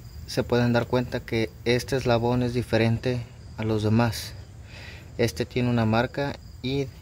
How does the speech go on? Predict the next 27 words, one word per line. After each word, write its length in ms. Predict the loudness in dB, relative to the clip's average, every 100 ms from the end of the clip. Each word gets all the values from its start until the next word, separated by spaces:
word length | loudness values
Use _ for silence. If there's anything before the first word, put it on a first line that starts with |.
| -18 -10 -2
en 120 | 0
el 100 | 2
otro 200 | 2 -2
extremo 520 | 2 2 4 0 -4 -10 -14 -14 -12 -12 -4
que 100 | 0
viene 200 | 2 2
siendo 340 | 2 2 2 0
pues 300 | 0 0 4
allá 160 | 4
adentro 360 | 4 2 0 -2
tiene 320 | 0 2 4
la 140 | 4
otra 240 | 2 2 2
marca. 440 | 2 0 -4 -8 -8 -8
Una 200 | -2 0
es 120 | -2
para 180 | 2 2
la 160 | 2 0
po-, 240 | -2 -6
para 300 | -4 0 2
la 100 | 2
polea 260 | 0 2 4
del 120 | 2
cigüeñal, 560 | 2 2 2 0 -2 -6 -4
para 140 | 0
la 100 | 0
estrella, 480 | 0 4 4 4